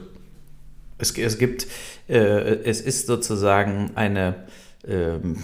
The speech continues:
ja, fiktive, äh, gar nicht existierende, in einzelnen Personen nicht wirklich existierende moralische, äh, Fake-Instanz da, der dann alle blind folgen, bis die Fake-Int-,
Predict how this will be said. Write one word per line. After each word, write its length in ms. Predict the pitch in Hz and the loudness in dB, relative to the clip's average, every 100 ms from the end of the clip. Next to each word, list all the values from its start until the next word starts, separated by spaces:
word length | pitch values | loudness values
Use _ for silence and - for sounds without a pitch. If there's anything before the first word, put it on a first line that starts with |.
| - - - - - - | -4 -2 -4 -8 -18 -2
ja, 180 | 113 - - - | 0 0 -4 -16
fiktive, 1000 | - - 117 - - 139 143 139 139 131 - - - - _ | -8 -2 -2 -2 -6 -4 -2 4 4 4 -4 -14 -20 -20 _
äh, 120 | 120 | -6
gar 200 | 110 113 | 0 2
nicht 200 | 123 127 | 2 0
existierende, 720 | 123 - 110 - 131 127 123 | -4 -4 -6 -4 0 0 0
in 160 | - 110 | 0 0
einzelnen 420 | - 104 - 123 | 0 -2 0 4
Personen 500 | 117 110 104 113 131 | 8 10 8 4 4
nicht 180 | 127 120 | 0 0
wirklich 320 | 117 120 120 | -2 -2 -4
existierende 920 | 107 - - - - 120 117 107 98 98 - - - | -6 -6 -8 -8 -2 2 4 4 4 2 -6 -12 -10
moralische, 1700 | - 117 98 98 95 123 - 117 107 101 107 98 95 98 85 80 90 | 2 4 4 0 2 2 4 6 6 6 4 6 6 4 2 2 0
äh, 20 | 98 | -2
Fake-Instanz 1040 | - 160 156 - 107 - - 90 92 - | 4 4 4 2 0 2 2 2 2 0
da, 460 | 95 85 240 - - - - - | 2 2 2 -2 -12 -16 -16 2
der 120 | 127 | 6
dann 180 | 123 120 | 8 6
alle 220 | 87 123 120 | 4 4 4
blind 360 | 110 123 123 | 4 4 4
folgen, 580 | - 143 143 127 92 143 - - - - | 2 6 8 6 2 -2 -4 -14 -18 -8
bis 260 | 113 147 151 | 4 4 4
die 100 | 131 | 0
Fake-Int-, 600 | - 147 151 135 107 - | 2 4 4 2 -2 -2